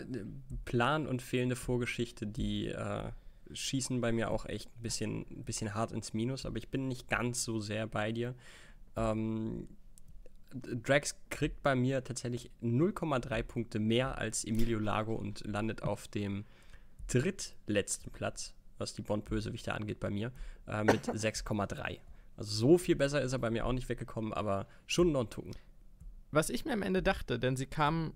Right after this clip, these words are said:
Speaker 2: relativ spät mit diesem Arche Noah-Prinzip um die Ecke, um das abzuschließen, das Bösewicht-Thema.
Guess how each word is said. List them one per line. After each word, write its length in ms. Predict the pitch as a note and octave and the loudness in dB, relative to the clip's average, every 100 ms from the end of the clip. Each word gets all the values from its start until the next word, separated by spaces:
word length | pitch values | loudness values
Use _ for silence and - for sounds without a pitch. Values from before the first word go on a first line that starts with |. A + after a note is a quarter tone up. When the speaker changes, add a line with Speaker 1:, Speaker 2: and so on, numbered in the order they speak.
| - | -10
Speaker 2:
relativ 540 | C3 D3 G3 G#3+ - - | -2 2 4 2 -2 -6
spät 360 | - E3 F3 | -2 0 2
mit 120 | D3+ | 2
diesem 200 | D3 D3+ C#3+ | 2 2 0
Arche 240 | D3+ - | 0 0
Noah-Prinzip 720 | C3+ G3 - - B2 - - | 0 0 2 2 2 -4 -4
um 80 | A#2 | -4
die 120 | A#2 | -2
Ecke, 280 | - - - - - - - - B2 | -4 -6 -10 -10 -12 -14 -14 -8 -2
um 80 | |
das 160 | A#2 - | -2 -2
abzuschließen, 640 | - - - - A#2+ - | -6 -8 -6 -6 -6 -6
das 100 | B2+ | -10
Bösewicht-Thema. 800 | - B2+ A#2 A#2 - - C3 - | -6 -4 -4 -8 -10 -10 -8 -10